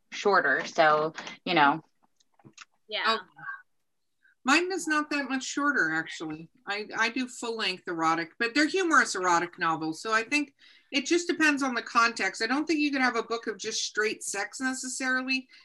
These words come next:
Speaker 3: and keep it entertaining for people. You know what I
Speaker 1: Mm-hmm.
Speaker 3: mean? Like, I don't think that's a thing. Let's
Speaker 2: Yeah.
Speaker 3: talk a little bit about social media. What is your, like, do you have a newsletter? What's your, what's your setup?
Speaker 1: I'm on all of it, whether I want, I,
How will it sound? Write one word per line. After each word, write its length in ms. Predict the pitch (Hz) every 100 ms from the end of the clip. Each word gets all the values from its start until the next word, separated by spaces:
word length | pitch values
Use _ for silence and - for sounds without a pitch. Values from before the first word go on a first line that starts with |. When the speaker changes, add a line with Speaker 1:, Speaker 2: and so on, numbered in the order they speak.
| _
Speaker 3:
and 140 | - 208
keep 240 | - 254
it 160 | 240 214
entertaining 760 | 220 214 208 214 214 214 190 175
for 200 | 165 160
people. 380 | 165 147 151 151
You 120 | 160
know 80 | 233
what 80 | 240
I 40 |
Speaker 1:
Mm-hmm. 120 | 214 202
Speaker 3:
mean? 400 | 196 - - 202
Like, 220 | 180 196
I 60 |
don't 220 | 202 202 -
think 220 | 196 185
that's 240 | 190 175 165
a 60 |
thing. 340 | 165 180 139 143 - _ _ _ -
Let's 180 | 427 453
Speaker 2:
Yeah. 40 | -
Speaker 3:
talk 200 | 605 587
a 40 | 440
little 160 | 453
bit 120 | 427 370 330
about 160 | 285
social 400 | - 311 320 330
media. 440 | 262 277 247 165 147
What 160 | 226 370
is 220 | 480 440
your, 560 | 302 294 285 277 277 - 254
like, 180 | 262 -
do 80 |
you 80 | 294 349
have 40 |
a 120 | 294
newsletter? 800 | 226 254 339 349 381 381 392 381
What's 320 | 339 320 -
your, 300 | 349 339 302 294 _ - 240
what's 280 | 311 330 311
your 100 | 294
setup? 500 | - 240 185 151 - _ _ -
Speaker 1:
I'm 160 | 233
on 140 | 269 247
all 240 | 220 214
of 80 | 196
it, 200 | 170 156 _ -
whether 280 | - 208
I 140 | 202 202
want, 320 | 185 180 -
I, 200 | - 185